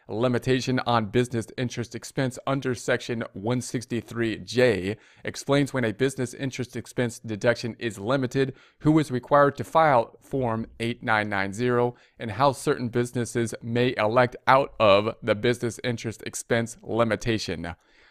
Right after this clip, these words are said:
Like-kind exchanges. Section ten thirty-one, like-kind exchanges. Exchange treatment applies only to exchanges of real property held, uh, for use in trade or business or for investment,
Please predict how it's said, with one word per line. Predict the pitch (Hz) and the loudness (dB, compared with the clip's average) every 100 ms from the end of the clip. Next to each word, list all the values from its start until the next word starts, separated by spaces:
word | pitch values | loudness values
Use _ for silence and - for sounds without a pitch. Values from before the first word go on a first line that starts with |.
| _ - | _ -4
Like-kind | 107 127 - - 131 135 135 - | 2 2 2 -8 -2 0 0 -4
exchanges. | - - - 120 101 87 71 - - _ _ | -10 -6 0 0 0 -6 -12 -14 -18 _ _
Section | - 131 135 127 104 | -6 -4 -2 -6 -6
ten | - 143 | -2 -2
thirty-one, | 127 147 117 113 143 156 160 - | 2 2 2 2 2 2 -2 -4
like-kind | 104 110 123 - - 123 113 | 0 4 4 0 -4 -4 -4
exchanges. | 104 - 131 120 123 123 - _ _ | -6 -4 -4 0 -2 -2 -6 _ _
Exchange | 113 - 127 117 - | -12 -4 -2 -2 -6
treatment | - 160 - 131 - | -4 -4 -2 -6 -4
applies | - - 131 120 - | -6 2 4 4 0
only | 131 160 151 | -6 -4 -4
to | 139 139 | -4 -6
exchanges | 123 - 131 123 117 | -6 -4 -2 -2 -4
of | - 110 95 | -2 -4 0
real | 135 151 | 4 4
property | 131 123 104 104 101 104 101 _ _ | 4 6 6 4 -4 -4 -6 _ _
held, | - 127 123 123 - - | 2 4 4 2 -8 0
uh, | 104 | 0
for | - 123 107 | 2 0 0
use | 123 131 | 2 0
in | - 120 104 | -2 -8 -6
trade | - 131 127 | -4 -2 -2
or | 107 | -4
business | 98 120 120 120 - | 0 -2 -2 -6 -6
or | - 117 | -2 0
for | 113 123 117 | 0 -2 -2
investment, | 101 95 113 - 95 76 | -2 2 2 2 -8 -12